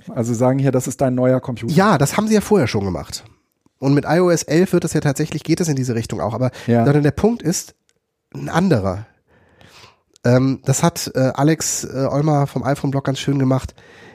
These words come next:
Speaker 2: Es läuft halt immer mehr dass du einfach auch mit dem iPad machen kannst. Also unabhängig davon, ob Apple das dafür promotet, die meisten wissen noch gar nicht, dass das iPad eigentlich das Gleiche sein wird, äh, was, äh,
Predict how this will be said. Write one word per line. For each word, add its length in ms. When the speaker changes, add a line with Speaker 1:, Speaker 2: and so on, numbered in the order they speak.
Speaker 2:
Es 180
läuft 320
halt 140
immer 240
mehr 380
dass 120
du 80
einfach 220
auch 100
mit 140
dem 140
iPad 320
machen 400
kannst. 560
Also 180
unabhängig 400
davon, 260
ob 120
Apple 220
das 160
dafür 240
promotet, 460
die 60
meisten 380
wissen 240
noch 140
gar 180
nicht, 160
dass 100
das 180
iPad 440
eigentlich 420
das 160
Gleiche 320
sein 280
wird, 180
äh, 240
was, 420
äh, 220